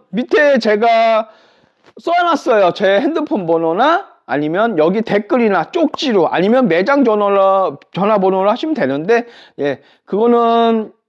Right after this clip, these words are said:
그 쪽지나 그 밑에 뭐 댓글에 다 써 있어요. 제가 제 번호 같은 게 그거 그렇게 하시면 되는데 오늘 내로 사시는 분에 한해서는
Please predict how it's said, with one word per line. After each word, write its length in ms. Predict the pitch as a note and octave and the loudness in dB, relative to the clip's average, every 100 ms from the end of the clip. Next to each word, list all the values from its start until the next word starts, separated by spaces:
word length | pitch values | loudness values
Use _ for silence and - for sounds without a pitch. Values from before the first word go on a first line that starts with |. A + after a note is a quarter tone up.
| _ _ _ _ | _ _ _ _
그 220 | G3 F#3+ | 0 0
쪽지나 840 | F#3 E4+ - F4 C4+ C4 B3+ B3+ B3 A#3+ | 0 -4 -2 -2 2 2 4 2 0 0
그 60 | |
밑에 520 | G3 A#3 - C4 B3 A3+ | -2 -2 -2 2 2 2
뭐 240 | G#3+ G3+ | -2 -4
댓글에 340 | G#3+ G#3 A#3+ A3+ | -4 -4 -4 -6
다 140 | F#3+ | -6
써 200 | - F4+ | -8 -4
있어요. 300 | F#4+ C#4 F3+ | -2 0 -2
제가 480 | F3+ E3+ E3 D#3 D3 | 0 0 2 0 0
제 180 | F#3 F3+ | -2 -2
번호 320 | E3+ F3 E3 | -2 -2 -2
같은 280 | C#3+ D#3+ C#3+ | -2 -4 -4
게 260 | G3 D4 - - | -4 -4 -12 -20
그거 340 | - C#3+ C#3+ D3 | -6 -2 0 -2
그렇게 280 | D#3 C#3+ G3+ | -2 -2 0
하시면 220 | G3 A3+ | 0 0
되는데 320 | D#3+ C#3 E3 | 0 0 2
오늘 280 | E3+ C#4 E4 | 2 4 2
내로 240 | D4+ D4 | 2 0
사시는 420 | D#4+ G4+ G#4 G4+ | -2 -4 -2 -2
분에 160 | D#4+ C#4+ | -2 -2
한해서는 720 | C4+ B3+ A#3 A3 A3 A#3 D#3+ | -2 -2 -2 -2 0 0 -2